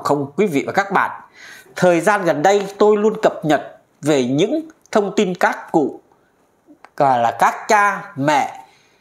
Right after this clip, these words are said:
nói về tuổi già rồi bị con cái hất hủi. Và câu chuyện này thì lại ngược lại, họ đã biết thủ trong tuổi già của họ,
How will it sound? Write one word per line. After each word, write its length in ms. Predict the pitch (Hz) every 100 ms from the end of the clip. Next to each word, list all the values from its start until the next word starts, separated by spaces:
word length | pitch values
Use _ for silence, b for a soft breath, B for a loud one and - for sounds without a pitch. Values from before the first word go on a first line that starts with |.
| b b _ _ -
nói 180 | 185
về 220 | 202 147 -
tuổi 180 | 110 95
già 440 | 135 120 107 - _ _ _ _ _ _ _ _ _ _ _ _
rồi 280 | 147 147 127
bị 200 | 135 -
con 220 | 170 151
cái 200 | 156 202
hất 280 | - - -
hủi. 300 | - 117 - _ _ _ _ _ _ _ _ _ -
Và 400 | 143 131 - -
câu 180 | 185 180
chuyện 200 | 160 165
này 280 | 139 113 92
thì 140 | - 113
lại 100 | 117
ngược 280 | 127 110
lại, 240 | 120 117 - - _ _
họ 280 | - 135 -
đã 60 |
biết 340 | 175 269 - - _
thủ 280 | - 135 95
trong 120 | - 160
tuổi 180 | 110 95
già 220 | 117 104
của 80 | 107 -
họ, 320 | 123 -